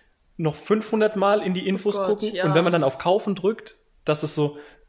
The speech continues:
Speaker 1: fuck, ich hab jetzt wirklich auf Kaufen gedrückt.
Speaker 2: Mhm.
Speaker 1: Ja, okay.
Speaker 2: Oh Gott, wenn ich meinen Namen angeben muss bei Flugtickets, ich weiß nicht, da bin ich immer so paranoid, <laughs> als würde ich nicht
Speaker 1: Was
Speaker 2: wissen
Speaker 1: wollen die von meinen Daten? Was machen die damit?
Speaker 2: Ja, aber als würde ich nicht wissen, wie mein Name geschrieben wird.
Speaker 1: Hm.
Speaker 2: Es ist echt, also,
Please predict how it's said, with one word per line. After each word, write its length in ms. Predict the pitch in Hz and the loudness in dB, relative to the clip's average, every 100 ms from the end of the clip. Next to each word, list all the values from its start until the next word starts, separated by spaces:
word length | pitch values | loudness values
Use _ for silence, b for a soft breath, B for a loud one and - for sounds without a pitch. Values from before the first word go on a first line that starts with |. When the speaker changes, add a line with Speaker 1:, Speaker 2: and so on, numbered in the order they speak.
| _ | _
Speaker 1:
fuck, 300 | - - 123 | -12 -6 -4
ich 120 | 117 | -4
hab 80 | 127 | -2
jetzt 160 | 123 123 | -2 -2
wirklich 260 | 139 127 | -2 0
auf 100 | 127 | -2
Kaufen 320 | - 151 143 127 | 4 2 4 -2
gedrückt. 340 | 123 135 175 | -2 -4 -2
Speaker 2:
Mhm. 360 | 226 240 220 254 | -4 -2 -4 -2
Speaker 1:
Ja, 260 | 127 120 - | 0 0 -4
okay. 320 | 135 - 127 139 | -12 -10 -14 -10
Speaker 2:
Oh 80 | 185 | -10
Gott, 260 | 190 185 185 | -6 -6 -6
wenn 100 | 180 | -10
ich 120 | 185 | -8
meinen 180 | 180 180 | -10 -8
Namen 340 | 180 240 226 | -4 -4 -4
angeben 380 | 160 160 160 165 160 | -6 -8 -8 -8 -8
muss 260 | 180 226 | -8 -8
bei 160 | - 170 | -8 -10
Flugtickets, 880 | - 247 254 - 185 190 214 - _ _ | -8 -12 -12 -14 -8 -8 -10 -16 _ _
ich 220 | 208 - | -10 -10
weiß 240 | 175 160 180 | -14 -14 -10
nicht, 320 | 180 214 - | -10 -10 -10
da 60 | 185 | -6
bin 100 | 185 | -6
ich 80 | |
immer 160 | 180 175 | -6 -6
so 160 | 185 294 | -4 -4
paranoid, 680 | - 302 285 269 247 262 - B B | -2 -2 0 -2 -4 -8 -10 B B
<laughs> 160 | B | B
als 220 | - 226 | -2 -2
würde 140 | 214 254 | 0 -2
ich 80 | 254 | 0
nicht 140 | 254 | 2
Speaker 1:
Was 100 | 156 | 2
Speaker 2:
wissen 80 | 156 | 4
Speaker 1:
wollen 200 | 160 190 | 4 4
die 100 | 185 | 2
von 180 | 202 165 | 2 2
meinen 240 | 170 170 | 4 2
Daten? 500 | 160 160 190 190 170 | 4 4 4 2 -2
Was 140 | 165 180 | -2 0
machen 300 | 180 190 190 | 2 2 0
die 80 | 165 | 0
damit? 280 | 156 156 165 | 0 0 0
Speaker 2:
Ja, 100 | 262 | 2
aber 120 | 269 | 4
als 180 | 247 247 | 2 -2
würde 160 | 254 | -4
ich 80 | 311 | -2
nicht 200 | 311 277 | -2 -2
wissen, 280 | 226 302 294 | -4 -4 -4
wie 80 | 269 | -4
mein 220 | 240 214 | -2 -2
Name 360 | 202 220 415 254 | 0 0 0 -2
geschrieben 520 | 269 - 240 220 214 | -4 -6 -6 -6 -4
wird. 260 | 202 202 147 | -4 -2 -4
Speaker 1:
Hm. 60 | |
Speaker 2:
Es 140 | 202 220 | -8 -14
ist 200 | 214 - | -16 -8
echt, 320 | 247 247 - | -6 -6 -6
also, 460 | 214 208 202 180 | -6 -2 -4 -4